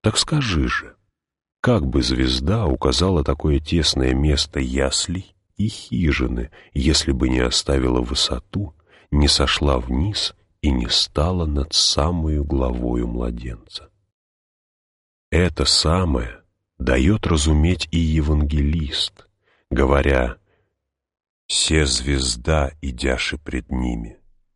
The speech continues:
донде же пришедши ста верху, и де же бе отроча».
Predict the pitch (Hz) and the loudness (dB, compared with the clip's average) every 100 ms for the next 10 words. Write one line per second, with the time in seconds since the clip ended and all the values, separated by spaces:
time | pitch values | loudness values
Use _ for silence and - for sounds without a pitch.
0 | _ _ _ 71 71 90 95 80 82 76 | _ _ _ -4 4 4 4 2 0 0
1 | 82 - 78 - 90 85 - - 76 - | -2 -2 -2 -2 -2 -2 -2 -4 -2 -4
2 | - 76 67 69 - - 85 92 69 _ | 0 0 0 -2 -4 -6 -4 -6 -10 _
3 | _ _ _ _ - 82 69 - 78 101 | _ _ _ _ -4 -2 -2 -2 0 0
4 | 92 85 76 67 67 69 71 _ - 67 | 0 -2 -4 -2 -2 -2 -6 _ -8 -6
5 | - 64 - - 65 60 | -6 -8 -6 -6 -6 -8